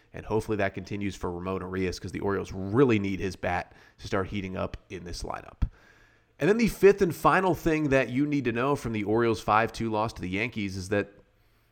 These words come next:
it's more of a question than something you need to know.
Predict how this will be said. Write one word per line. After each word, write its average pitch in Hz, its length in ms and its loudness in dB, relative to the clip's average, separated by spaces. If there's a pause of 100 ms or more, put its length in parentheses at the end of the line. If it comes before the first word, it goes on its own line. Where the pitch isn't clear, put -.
(180)
it's - 100 -8
more 180 120 6
of 165 80 6
a 107 60 4
question 143 500 4
than 92 100 -6
something 110 320 0
you 101 80 0
need 110 140 0
to 95 80 -2
know. 95 440 0